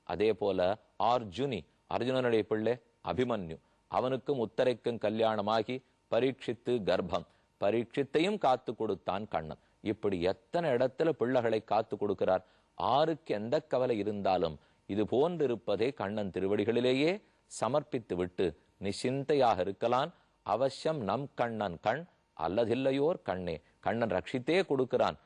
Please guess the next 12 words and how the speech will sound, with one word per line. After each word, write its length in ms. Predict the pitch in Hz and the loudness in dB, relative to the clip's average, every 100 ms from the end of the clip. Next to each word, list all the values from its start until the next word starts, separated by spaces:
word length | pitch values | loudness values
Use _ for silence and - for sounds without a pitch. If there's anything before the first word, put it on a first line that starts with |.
| _ _ | _ _
அந்த 240 | 101 104 | -4 -2
சரித்திரத்தை 640 | 85 98 120 - 104 - 82 | 0 2 0 0 -2 0 -2
உத்தவர் 480 | 80 76 95 131 180 _ _ 92 | -2 -2 2 2 -2 _ _ -4
விதுரருக்கு 440 | 113 120 104 - | 2 2 2 -2
எடுத்து 340 | 85 101 - 80 | -2 -2 -4 0
உரைத்து, 540 | 87 110 - 170 151 _ _ | 2 2 -2 -6 -6 _ _
மேலே 440 | - 95 98 101 110 _ - | -4 0 2 2 0 _ -10
ருக்மிணி 360 | 95 - 165 | -10 -2 0
பிராட்டிய 560 | 147 131 117 107 104 101 - | 0 2 4 2 0 -4 -2
திருக்கல்யாணம் 680 | 101 104 - 101 95 87 82 | -4 -4 -4 0 0 0 -2
பண்ணி 240 | 87 98 | -4 -4
கொண்டது. 480 | 104 117 127 127 160 | -2 0 0 0 -2